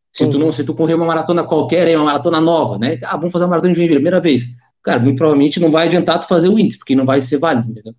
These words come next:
Speaker 1: A de Porto Alegre é uma que valia, do Rio de Janeiro vale, as maiores, assim, as, as bem grandes, assim, as de, as de Floripa, as duas, se eu não me engano, vale índice.
Speaker 2: Uhum. Legal. Aí, bom, vou pra Fl-, vou pra Boston agora, vou separar uma grana pra fazer a viagem. Aí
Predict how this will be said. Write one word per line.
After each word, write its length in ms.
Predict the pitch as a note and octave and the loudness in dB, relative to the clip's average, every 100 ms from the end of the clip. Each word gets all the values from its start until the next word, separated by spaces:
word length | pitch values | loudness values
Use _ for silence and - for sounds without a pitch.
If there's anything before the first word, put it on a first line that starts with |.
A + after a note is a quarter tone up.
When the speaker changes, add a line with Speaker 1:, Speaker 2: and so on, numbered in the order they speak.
| _ - | _ -6
Speaker 1:
A 100 | B2+ | -2
de 100 | C3 | 0
Porto 220 | C3+ C3+ | 0 2
Alegre 300 | C3+ C#3 D3 | 2 2 2
é 20 | |
uma 140 | D3+ D#3+ | 2 0
que 100 | D#3 | 0
valia, 420 | D#3+ F3+ F3 A#2 | 2 2 2 2
do 100 | A2+ | 2
Rio 80 | A#2+ | 2
de 60 | |
Janeiro 380 | B2 B2+ D#3 C#3 | 2 2 2 2
vale, 280 | A#2+ C#3 C#3 | 0 -2 0
as 80 | A2+ | -2
maiores, 400 | F3 C4 B3 D3 | 0 0 0 -2
assim, 200 | B2+ E3 | -6 -6
as, 160 | C3+ B2 _ _ _ | -8 -10 _ _ _
as 140 | - A#2+ | -2 0
bem 180 | D3 F3 | 2 2
grandes, 300 | C#3+ F#3 A#2+ | 4 2 0
assim, 140 | D3 | 0
as 60 | C3+ | 0
de, 60 | |
as 160 | D3 B2+ | 0 0
de 80 | C#3+ | 0
Floripa, 420 | D3+ C#3+ F#3+ E3 | 2 2 2 0
as 80 | A#2+ | 0
duas, 240 | D3+ G3 | 0 0
se 40 | D#3 | 0
eu 40 | |
não 60 | C3+ | 0
me 60 | |
engano, 240 | C3 C#3+ C3+ | 2 2 2
vale 260 | C3 C3 | 2 2
índice. 360 | C#3+ D#3+ - B2+ _ _ _ _ - | 0 -2 -8 -20 _ _ _ _ -4
Speaker 2:
Uhum. 380 | D#3 C3+ D3+ E3 _ _ _ _ _ _ _ _ _ | -2 -2 -2 -6 _ _ _ _ _ _ _ _ _
Legal. 380 | D3 D#3 C#3+ B2+ _ _ _ | -6 -2 -2 -4 _ _ _
Aí, 340 | D3 D#3+ G3+ C4+ - - | -2 0 0 -4 -12 -6
bom, 360 | F3+ E3 B2 _ _ _ - | -2 -2 -4 _ _ _ -8
vou 220 | C3+ G#3 | -2 -2
pra 140 | A#3+ | -4
Fl-, 200 | G#3 A3+ | -10 -14
vou 240 | D#3 C#3+ G#3+ | -10 -4 -4
pra 140 | A#3 | -4
Boston 500 | F3+ D#3+ G#3 A#3 A#3+ | -4 -2 -2 -4 -8
agora, 400 | F3 D#3 F3+ B3+ D4+ G#3 F3+ | -4 -4 -4 -4 -8 -16 -16
vou 440 | D3 E3 A#3+ D#4 | -4 -2 -2 -4
separar 640 | - _ - A3+ G#3+ F#3+ | -12 _ -10 -8 -6 -4
uma 160 | G#3+ A#3 | -4 -4
grana 440 | E3+ E3+ G3+ C4+ | -4 -2 0 -2
pra 200 | C#4+ A#3 | -6 -8
fazer 260 | A#3 G#3+ F#3+ | -8 -8 -6
a 40 | |
viagem. 480 | A3+ D4+ A3 D#3 B2 | -6 -6 -6 -8 -8
Aí 360 | C#3+ F3 B3 D4+ | -6 -6 -6 -8